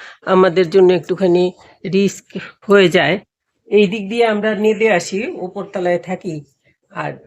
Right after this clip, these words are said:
এই দিক দিয়ে নেবে আসি গাছটার তলা দিয়ে। আর একটু হাওয়া হলে গাছটা গোড়ার থেকে একদম এরকম এরকম করে নড়তো। এ, ওপরের ওজন এতটা ছিল, তো এই জন্য, আহ, গাছটাকে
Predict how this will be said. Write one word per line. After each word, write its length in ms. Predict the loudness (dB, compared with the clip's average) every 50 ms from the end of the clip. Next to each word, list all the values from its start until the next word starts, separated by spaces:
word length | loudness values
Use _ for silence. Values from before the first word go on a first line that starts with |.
| _ _
এই 120 | -12 -12
দিক 160 | -12 -12 -14 -14
দিয়ে 180 | -12 -10 -8 -8
নেবে 300 | -6 -6 -6 -6 -6 -6 -4
আসি 220 | -4 -4 -4 -6 -6 -4
গাছটার 380 | -4 -4 -6 -6 -6 -6 -8 -6 -6
তলা 240 | -6 -6 -4 -4
দিয়ে। 260 | -6 -8 -8 -8 -8 -10 -10 -12 -18 -20 -20 -20 -20 _ _ _
আর 180 | -14 -12 -12 -10 -8 -6
একটু 320 | -6 -6 -8 _ -14 -12 -10
হাওয়া 340 | -4 0 4 4 6 6 4
হলে 240 | 2 0 0 0 2
গাছটা 340 | 4 4 2 2 0 -4 -4
গোড়ার 320 | -2 0 2 4 4 4 2
থেকে 220 | 0 -4 0 2 4
একদম 340 | 4 4 4 4 4 4 6 6
এরকম 320 | 6 6 6 6 6 6 6
এরকম 260 | 4 4 2 0 0
করে 220 | 2 2 2 4 2 2 0 -6 _ _ _ _ 2
নড়তো। 460 | 4 6 6 4 2 -2 _ -8 -8 -8 -10 -14 _ _ _ _ _ _ _ _ _
এ, 120 | -2 0 0 2 2
ওপরের 420 | 2 2 2 4 4 4 6 6 4 4 4
ওজন 340 | 4 4 6 6 6 6 6 6
এতটা 380 | 4 2 0 -2 -2 -2 -2 -2
ছিল, 260 | -2 -2 -4 -4 -2 -4 -6 -8 _ _ _ _ _ -2
তো 40 | 2 4
এই 160 | 6 6 4 4
জন্য, 260 | 4 4 4 6 6 6 6 4 2 0 -6 -20 -20 -20 -20 _ _ -8
আহ, 340 | -2 2 4 6 6 6 6 4
গাছটাকে 520 | 4 4 2 2 2 0 0 2 4 4